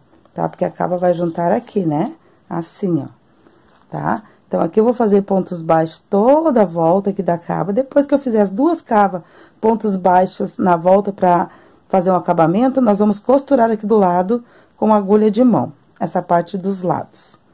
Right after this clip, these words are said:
tá? Então, aqui tá a parte de cima e aqui tá a cava. Vou fazer pa-, pontos baixos, igual nós fizemos antes.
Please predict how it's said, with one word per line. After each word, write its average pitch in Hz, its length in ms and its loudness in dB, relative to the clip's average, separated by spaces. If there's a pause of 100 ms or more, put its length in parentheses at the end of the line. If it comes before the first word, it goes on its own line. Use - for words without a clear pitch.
(380)
tá? 190 320 -2 (460)
Então, 208 380 0
aqui 214 320 0
tá 190 260 2
a 170 40 -4
parte 170 300 -2
de 196 140 -10
cima 254 460 -2
e 302 100 0
aqui 240 220 -2
tá 262 180 2
a 269 60 0
cava. - 360 -4 (360)
Vou 190 100 -2
fazer 190 320 0
pa-, 180 320 0
pontos 190 460 -4
baixos, 196 640 0
igual 247 320 4
nós 254 180 0
fizemos 240 520 2
antes. - 420 -6